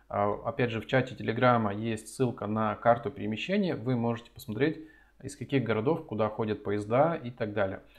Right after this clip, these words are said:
Но если мы говорим про Детройт, то, м, стоит выбрать Кливленд, чтобы потом можно было добраться недорого на поезде уже, м, а, соответственно, в Детройт, который скоро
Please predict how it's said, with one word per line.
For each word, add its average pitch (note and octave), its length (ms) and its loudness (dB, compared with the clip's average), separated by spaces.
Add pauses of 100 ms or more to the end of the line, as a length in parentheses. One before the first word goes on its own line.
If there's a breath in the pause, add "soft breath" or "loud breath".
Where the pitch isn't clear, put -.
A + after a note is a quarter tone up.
(180 soft breath)
Но D3 160 4
если B2 300 0
мы A#2 140 0
говорим A#2 280 0
про A#2+ 380 2 (280 loud breath)
Детройт, D#3 600 4
то, D3 540 6
м, A2 580 -2
стоит C3 300 2
выбрать A#2 340 0
Кливленд, F#3+ 400 0
чтобы A2 300 -8
потом D#3+ 280 -2
можно B2 280 0
было A2 240 -2
добраться A2 560 0 (400 loud breath)
недорого A#2 640 0
на G#2 200 -2
поезде A2+ 680 -2 (100)
уже, G#2+ 440 -2 (340)
м, G#2+ 240 -12
а, G2+ 200 -8
соответственно, G#2 420 -10
в G#2 60 -10
Детройт, A2+ 340 -4
который G#2+ 320 -6
скоро A2+ 380 -4